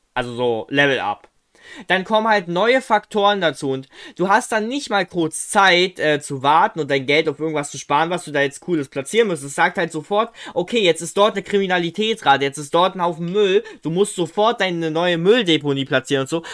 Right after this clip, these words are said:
Und es macht natürlich logisch gesehen, sehr, ges-, logisch gesehen Sinn, obwohl man da auch wieder stre-, abstreiten kann, okay, du hättest vielleicht von Anfang an das haben müssen, aber schaltet sich ja später frei. Aber es ist halt so nervig, weil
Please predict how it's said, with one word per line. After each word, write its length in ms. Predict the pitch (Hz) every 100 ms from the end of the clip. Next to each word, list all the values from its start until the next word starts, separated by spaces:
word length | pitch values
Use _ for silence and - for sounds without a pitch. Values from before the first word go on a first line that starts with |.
| 165
Und 100 | 160
es 120 | 160
macht 200 | 214 240
natürlich 440 | 220 196 160 139
logisch 420 | 143 196 254 196
gesehen, 340 | - 131 127 127
sehr, 220 | 131 151
ges-, 540 | 131 - 131 147 113 _ _
logisch 320 | - 160 180 -
gesehen 440 | 139 139 139 131
Sinn, 460 | - 127 196 190 226 - 202
obwohl 220 | 127 147
man 100 | 143
da 160 | 147
auch 160 | 151 165
wieder 160 | 147 139
stre-, 200 | - -
abstreiten 440 | 135 - 139 135
kann, 160 | 156 139
okay, 260 | 127 156
du 100 | 127
hättest 200 | 127 127
vielleicht 200 | - 131
von 100 | 143
Anfang 300 | 117 131 156
an 120 | 139 156
das 140 | 123
haben 220 | 127 120
müssen, 180 | 127 139
aber 280 | 123 120 - _ -
schaltet 300 | 160 151 135
sich 80 |
ja 100 | 131
später 260 | 131 139 123
frei. 460 | - 151 170 165 202 _ -
Aber 200 | - 185
es 120 | 208 -
ist 160 | 226
halt 200 | 233 190
so 260 | 160 208 247
nervig, 480 | 240 247 240 160 156
weil 220 | 160